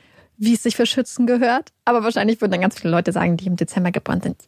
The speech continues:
ich bin auch Schütze und ich bin ganz anders. Ja, aber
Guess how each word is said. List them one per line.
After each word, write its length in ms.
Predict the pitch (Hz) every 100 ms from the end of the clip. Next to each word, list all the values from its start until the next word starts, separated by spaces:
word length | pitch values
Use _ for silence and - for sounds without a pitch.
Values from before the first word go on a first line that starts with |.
| -
ich 120 | -
bin 140 | -
auch 180 | - 240
Schütze 400 | - 214 - 202
und 140 | 202 240
ich 120 | 220
bin 160 | 202 196
ganz 200 | 208 -
anders. 320 | 202 196 202 - - - - -
Ja, 280 | 190 185 - - -
aber 360 | 214 208 208